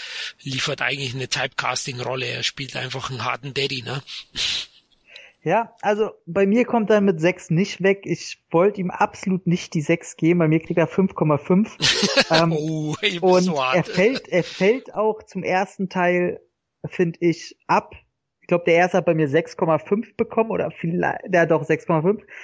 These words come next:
Speaker 2: Und ich hatte mit dem ersten Teil viel mehr Spaß. Du sagtest es schon, Mark Wahlberg,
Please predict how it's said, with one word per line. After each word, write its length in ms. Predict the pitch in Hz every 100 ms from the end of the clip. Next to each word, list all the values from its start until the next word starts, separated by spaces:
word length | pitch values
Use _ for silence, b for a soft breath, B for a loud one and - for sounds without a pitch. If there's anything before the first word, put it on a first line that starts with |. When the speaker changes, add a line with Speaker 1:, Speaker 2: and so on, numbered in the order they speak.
| B B B
Speaker 2:
Und 120 | 180
ich 120 | 170 185
hatte 120 | 214
mit 120 | 208
dem 80 | 175
ersten 320 | 170 185 190
Teil 340 | 180 175 165
viel 240 | 156 190 180
mehr 220 | 156 151
Spaß. 520 | - 143 131 127 - _ _
Du 160 | 160 165
sagtest 480 | 151 160 190 214 -
es 100 | 208
schon, 200 | - 202
Mark 260 | 160 160
Wahlberg, 460 | 156 165 185 220